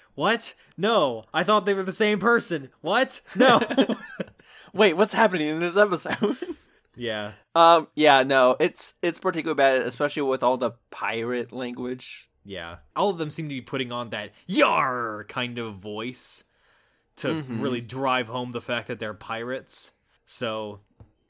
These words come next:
Speaker 1: that didn't help either. <laughs>
Speaker 2: Yeah, and, like, it's a, I feel like the audio episodes go better when there's more, like, stuff happening and the narrator kinda has to explain the scene.
Speaker 1: Mm-hmm.
Speaker 2: Like the Celestial Toymaker,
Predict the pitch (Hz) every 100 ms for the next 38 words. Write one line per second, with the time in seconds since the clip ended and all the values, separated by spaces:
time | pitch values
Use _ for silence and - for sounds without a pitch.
0 | - - 120 110 107 127 127 107 135 123
1 | 113 113 120 127 131 - _ - - _
2 | _ - 156 151 147 147 156 147 - 170
3 | 180 151 127 107 117 - _ _ - 131
4 | 135 113 233 190 131 123 120 120 120 117
5 | 120 _ _ - 143 147 147 139 123 120
6 | 127 113 107 123 131 117 117 110 107 101
7 | - 117 107 101 - 117 123 113 101 98
8 | - _ - - 117 - - 104 - 160
9 | 156 135 98 95 110 127 127 117 92 -
10 | 104 90 - 117 110 - _ _ _ _
11 | _ _ 208 185 - - 160 147 135 120
12 | 135 120 135 151 120 110 98 95 _ -
13 | 127 120 - 139 127 - 104 - 123 127
14 | 123 135